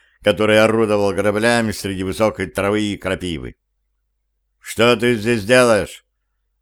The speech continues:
«Мне велел хозяин». «Искать ключ?» «Именно». «Это он послал тебя сюда?» «Он тоже ищет. В парке. Кухарка и лакей в доме».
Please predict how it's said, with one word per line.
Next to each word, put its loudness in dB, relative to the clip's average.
«Мне -6
велел -4
хозяин». -4
«Искать 0
ключ?» -6
«Именно». -6
«Это 0
он 2
послал 0
тебя -2
сюда?» -10
«Он 0
тоже 2
ищет. -8
В -20
парке. 0
Кухарка 2
и 2
лакей -2
в -6
доме». -2